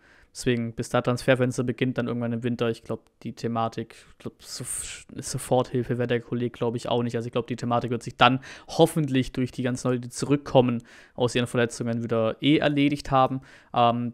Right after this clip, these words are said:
was sich nicht erledigt haben könnte, wäre da, die Geschichte hier, nämlich Stenzel, weil der spielt ja auch gefühlt nie, jetzt in Augsburg durfte er mal ran,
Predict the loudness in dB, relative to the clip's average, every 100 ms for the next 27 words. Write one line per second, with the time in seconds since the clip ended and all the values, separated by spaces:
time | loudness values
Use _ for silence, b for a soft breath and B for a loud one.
0 | 0 4 4 4 0 0 0 0 0 0
1 | 0 0 2 2 2 0 -2 -4 0 0
2 | 2 0 2 -2 -2 0 0 0 -2 0
3 | -2 -4 -8 -6 -4 0 0 0 -2 0
4 | 0 0 0 0 -2 0 2 2 2 2
5 | 6 6 6